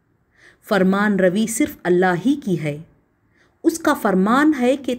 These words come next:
तुम सब सिवाय उसके किसी और की इबादत ना करो। यही दीन दुरुस्त है, लेकिन अक्सर लोग नहीं जानते। ऐ मेरे क़ैद खाने के रफ़ीक़ों, तुम दोनों में से एक तो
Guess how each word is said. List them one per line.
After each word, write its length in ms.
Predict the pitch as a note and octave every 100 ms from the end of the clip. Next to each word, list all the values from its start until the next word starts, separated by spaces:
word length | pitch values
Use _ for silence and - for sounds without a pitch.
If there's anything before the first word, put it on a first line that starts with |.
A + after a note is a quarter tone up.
| -
तुम 160 | D4 D#4
सब 340 | D#4 - F#3+ - -
सिवाय 460 | - G#3 G3 G#3 G3+ - -
उसके 420 | D#4+ - G#3+ F3 F3+ -
किसी 300 | B3 C4+ - -
और 220 | A#3 D#4+
की 140 | E4 A#3+ F#3+
इबादत 380 | E3+ E3 E3 E3
ना 120 | C#3+
करो। 320 | C#3+ D3 D3+ - _ _ _ _ _ - - -
यही 260 | F3+ C#4+
दीन 380 | F#3+ G3+ G#3+ G3
दुरुस्त 380 | F3 F#3+ F3+ -
है, 200 | D3 D#3 - _ _ _ _ -
लेकिन 320 | A3+ C4+ B3+ G#3
अक्सर 460 | - - D4+ C#4+
लोग 300 | G#3+ F#3+ F#3+
नहीं 280 | F3 D#3+ E3+
जानते। 440 | D#3 C#3+ C3+ D3 D#3 - _ _ _ _ _ _ -
ऐ 140 | A3 A3+
मेरे 240 | G#3 G3
क़ैद 320 | - F#3 F3+ -
खाने 300 | F3 F3 F#3
के 160 | F#3+
रफ़ीक़ों, 540 | E3 - E3 D#3 D#3+ D#3 D#3 - _ _
तुम 160 | D4 B3+
दोनों 280 | F#3 G3 A3+
में 140 | B3 B3
से 180 | C4+ - G3+
एक 220 | A#3+ A#3+
तो 100 | -